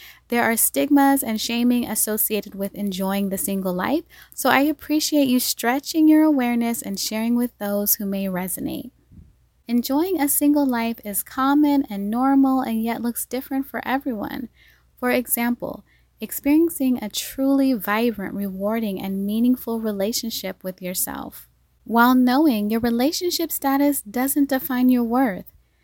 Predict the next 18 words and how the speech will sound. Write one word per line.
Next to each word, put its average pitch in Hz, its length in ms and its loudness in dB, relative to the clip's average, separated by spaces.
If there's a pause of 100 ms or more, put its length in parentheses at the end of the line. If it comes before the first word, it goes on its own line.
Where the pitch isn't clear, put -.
(320)
feeling 277 440 4
tingling 269 760 4
surges 220 560 -2
of 202 220 -8
loving 220 500 -2
energy 214 520 -4
moving 202 420 -2
through 247 140 -4
you 262 220 2
now, 202 460 -2 (360)
feeling 220 280 -2
complete, 233 640 -4
emotionally 208 680 -2
nourished, 254 640 0 (120)
satisfied, 240 1000 -2
safe, 233 480 0 (100)
secure, 226 720 -4
supported, 247 840 -2